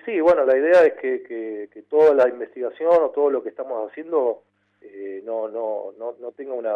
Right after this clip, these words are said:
una fecha de vencimiento, ¿no? Que, que esto continúe. O sea, yo tengo tantas cosas que en algún momento las voy a tener que empezar a,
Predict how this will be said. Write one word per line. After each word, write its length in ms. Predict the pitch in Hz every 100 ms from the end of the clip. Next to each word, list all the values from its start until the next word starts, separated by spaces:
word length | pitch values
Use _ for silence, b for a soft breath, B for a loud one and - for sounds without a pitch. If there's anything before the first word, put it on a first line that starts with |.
| 101
una 280 | 104 113 107
fecha 360 | - 131 127
de 120 | 107 107
vencimiento, 640 | 107 107 139 165 107 107
¿no? 240 | 110 139 156
Que, 140 | 98 92
que 100 | 104
esto 160 | - 117
continúe. 640 | 107 98 120 170 165 120 - _ _ _
O 40 |
sea, 100 | 104 98 _ -
yo 100 | 127 123
tengo 260 | 120 120
tantas 360 | 131 143 139 -
cosas 320 | 180 175 160
que 240 | - 113
en 60 | 107
algún 200 | 113 123
momento 380 | 123 160 185 135
las 100 | 104
voy 80 | 107
a 60 |
tener 260 | 110 110 110
que 60 |
empezar 380 | 107 104 95 113
a, 100 | 104